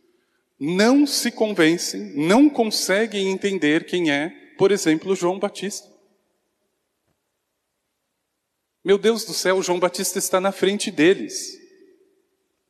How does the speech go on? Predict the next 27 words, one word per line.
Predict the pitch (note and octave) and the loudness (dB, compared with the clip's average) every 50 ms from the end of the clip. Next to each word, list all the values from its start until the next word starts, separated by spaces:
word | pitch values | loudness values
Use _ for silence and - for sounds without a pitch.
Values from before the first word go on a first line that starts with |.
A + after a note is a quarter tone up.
| _ _ _ _ _ _ _ _ _ _ _ _ _ _ _ _ _ _ _ _ | _ _ _ _ _ _ _ _ _ _ _ _ _ _ _ _ _ _ _ _
Por | - A#3 A#3 | -2 -2 0
que | - C#4+ | 0 -2
que | C4+ - C#4 | 0 0 0
não | A#3 A#3 A3+ A3+ | 0 0 0 -2
entraram, | G#3 F3+ - F3+ G3 G#3+ A3+ A3 G3 F3 | -2 -4 -2 0 0 0 0 0 0 0
então, | E3+ E3 - - G3 G#3+ A#3 G#3 D#3 - | -2 -2 0 0 0 0 0 -4 -6 -4
na | D#3 E3+ E3+ D#3+ | -2 0 0 0
fila | - - - - G#3 A#3+ C4+ B3 G3 D#3 A#2+ A2+ - - - - - - | 0 -4 -8 -2 0 2 2 2 2 0 0 -2 -6 -10 -18 -20 -20 -4
do | - D#3 | -4 -2
batismo | D3+ D#3+ D#3 - - F#3+ G#3 A#3 G#3+ - C3+ B2 A2+ | 0 0 0 0 -2 -4 -2 -4 -4 -6 -4 -4 -4
de | A2 C3+ | -4 -4
conversão, | - - D#3+ C#3+ D3 C#3+ - - - D3+ C#3 A#2+ A2 - - - _ - _ _ _ _ _ _ | -2 -2 0 2 2 0 0 0 -2 -2 -2 -2 -6 -10 -14 -20 _ -20 _ _ _ _ _ _
às | C3 D3+ C#3+ | -2 -2 0
margens | C#3+ E3 F#3 A3 A#3 F#3+ E3 E3+ D#3 - | 2 2 2 2 2 2 0 0 0 0
do | - D#3+ | -2 -2
Rio | D#3+ E3+ E3+ | 0 0 0
Jordão, | D3 D3 C3+ - E3 F3 E3+ D3+ - - - - - - _ | 0 -2 -2 0 0 0 0 0 -4 -10 -20 -20 -20 -18 _
para | - E3+ | 0 2
entender | G3 F#3+ G3+ F#3+ F3+ F3 G#3+ G3+ | 2 2 2 0 2 0 0 -2
quem | - G3+ F#3+ F#3 | -2 -6 -4 -4
é | F#3 | -4
este | F3+ F3 - - F3+ | -4 -4 -6 -6 -4
homem? | F3+ F#3+ E3 - A2+ G#2 - - _ _ _ _ _ _ _ _ _ _ _ _ _ _ _ _ _ _ _ _ _ _ | -4 -4 -4 -6 -8 -10 -12 -18 _ _ _ _ _ _ _ _ _ _ _ _ _ _ _ _ _ _ _ _ _ _
Não, | D3+ D#3 B2+ G2+ - | -4 -2 -2 -2 -4
os | A2+ - - | -6 -6 -2
fariseus | - G3 F3+ E3 D3 E3+ F3 F3 F3 - | -2 -2 -2 -2 0 0 0 0 0 -2
não, | D#3+ D3+ | 0 0